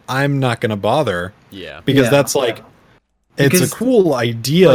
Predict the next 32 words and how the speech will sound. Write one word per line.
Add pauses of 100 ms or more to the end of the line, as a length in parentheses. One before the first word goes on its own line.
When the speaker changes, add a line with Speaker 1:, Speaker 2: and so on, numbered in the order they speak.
Speaker 3:
like,
Speaker 1:
but,
I
mean,
there's
not,
there's
nothing
to
Speaker 2:
It's
like,
Speaker 1:
do.
Speaker 2:
as
long
as
this
isn't
another
Speaker 3:
Yeah.
Speaker 2:
Starbound, (280)
that's,
that's
all
I'm
saying. (960)
Speaker 1:
Yeah. (1400)
And
Speaker 3:
I've
just
Speaker 1:
hopefully
Speaker 3:
heard
mos-,